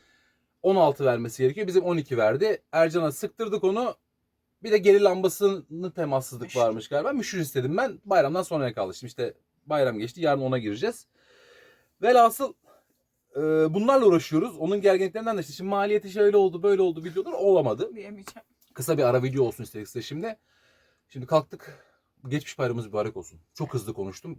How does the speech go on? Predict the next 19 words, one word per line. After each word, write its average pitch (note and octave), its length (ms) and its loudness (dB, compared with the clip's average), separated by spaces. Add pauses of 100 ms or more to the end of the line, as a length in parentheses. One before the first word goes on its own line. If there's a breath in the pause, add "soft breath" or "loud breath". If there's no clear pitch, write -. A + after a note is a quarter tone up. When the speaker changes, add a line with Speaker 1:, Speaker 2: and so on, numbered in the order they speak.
Speaker 1:
Biraz D#3 220 -2
gergindim, D#3 420 0
size C#3+ 200 -6
de D3 40 -2
anlatmak A#2 360 -6
istedim. A2+ 360 -14
Yani A2 260 -6
çünkü - 280 -12
çok F3+ 240 -2
fazla G3+ 260 4
yazıyorsunuz. G#3 540 -2 (920 soft breath)
"Neredesiniz?" E3 580 2
işte, D#3+ 340 -6
"Niye E3+ 220 -2
video E3 220 -4
gelmedi?" E3 420 -4
vesaire. F#3+ 460 0
Speaker 2:
Maliyet, A#3+ 240 -6
maliyet. F3 640 -16